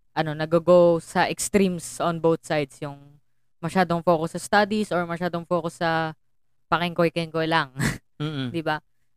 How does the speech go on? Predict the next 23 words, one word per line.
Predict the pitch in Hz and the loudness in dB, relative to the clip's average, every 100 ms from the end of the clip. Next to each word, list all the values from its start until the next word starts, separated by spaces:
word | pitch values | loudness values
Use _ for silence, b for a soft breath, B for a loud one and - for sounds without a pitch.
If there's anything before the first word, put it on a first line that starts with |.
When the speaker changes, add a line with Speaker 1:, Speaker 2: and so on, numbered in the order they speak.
| _ | _
Speaker 1:
So, | 233 226 | 0 2
kumaga, | 214 226 233 220 - | 2 2 4 4 2
ano, | 202 208 175 170 _ | 0 0 -2 -8 _
yun | 202 220 | -4 0
nga, | 226 | 2
yung | 202 202 196 | 2 -2 -6
parang | 190 208 208 196 _ _ _ _ _ | 0 2 2 -6 _ _ _ _ _
magkakaroon | 214 214 254 247 247 233 | -2 8 8 10 6 6
na | 214 | 4
rin | 196 | 2
sila, | 180 180 | 0 -2
syempre, | 170 185 165 160 | -2 -2 -6 -8
ng | 160 | -6
ups | 147 147 | -6 -4
and | 202 208 | -4 2
downs. | 226 156 139 - | 2 2 -12 -10
Yung | 165 165 165 | -8 -8 -12
masyadong | 170 180 214 208 | -8 0 0 2
focus | 202 208 190 | 0 0 0
sa | 220 | -4
study, | - - 208 196 165 165 - _ _ _ | -6 2 2 4 -2 -4 -8 _ _ _
oo, | 262 226 196 185 180 180 - | 6 8 6 4 0 -10 -16
ma-, | 175 | -16